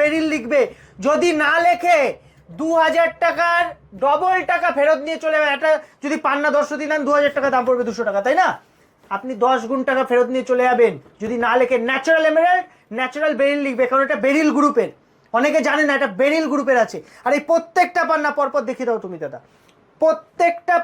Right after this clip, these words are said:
পান্না লাইফ টাইম এইটটি পার্সেন্ট এক্সচেঞ্জ। যদি মনে হয় না আমার টাকার দরকার, আমি রত্ন বিক্রি করে দেবো, সবাই ভাবে গোল্ড বিক্রি করলেই টাকা বেরোয়। আরে না,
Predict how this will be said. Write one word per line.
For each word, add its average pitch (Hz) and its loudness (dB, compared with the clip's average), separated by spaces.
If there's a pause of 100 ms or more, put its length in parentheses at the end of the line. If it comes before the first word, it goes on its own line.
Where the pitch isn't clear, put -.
পান্না 294 0 (220)
লাইফ 277 2 (160)
টাইম 311 2 (100)
এইটটি 277 -10
পার্সেন্ট 285 -6
এক্সচেঞ্জ। 185 -14 (600)
যদি 269 4
মনে 311 2
হয় 302 2
না 302 0 (100)
আমার 294 0 (440)
টাকার 277 0 (100)
দরকার, 277 2 (100)
আমি 247 -2
রত্ন 247 0 (140)
বিক্রি 254 -8
করে 233 0
দেবো, 170 -6 (360)
সবাই 269 2
ভাবে 311 6 (120)
গোল্ড 302 2
বিক্রি 302 -6
করলেই 311 -2
টাকা 277 0
বেরোয়। 285 4
আরে 302 2 (180)
না, 285 2